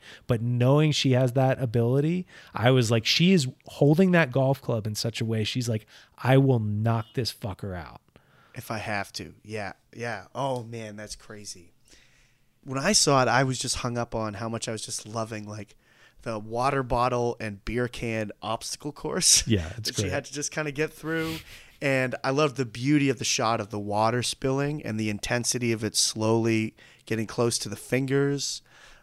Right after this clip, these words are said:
Speaker 2: On,
Speaker 1: So
Speaker 2: on
Speaker 1: tense, man.
Speaker 2: It's just so good. So I was all kinda hung up in that world.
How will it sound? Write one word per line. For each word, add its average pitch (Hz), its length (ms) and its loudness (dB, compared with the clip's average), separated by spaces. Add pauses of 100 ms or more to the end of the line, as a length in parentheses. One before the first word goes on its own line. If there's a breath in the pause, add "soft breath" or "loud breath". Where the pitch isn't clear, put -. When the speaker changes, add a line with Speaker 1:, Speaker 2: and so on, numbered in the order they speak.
(120 loud breath)
Speaker 2:
On, 107 380 -6
Speaker 1:
So 107 300 0
Speaker 2:
on 104 160 0
Speaker 1:
tense, 101 420 -8
man. 90 420 -10
Speaker 2:
It's 139 120 -10
just 135 240 -6
so 151 180 -4
good. 123 300 -6
So 147 100 -4
I 147 160 4
was 175 160 2
all 135 140 2
kinda 123 220 -6
hung 127 180 -8
up 117 120 -8
in 104 120 -10
that 113 300 -8
world. 101 600 -12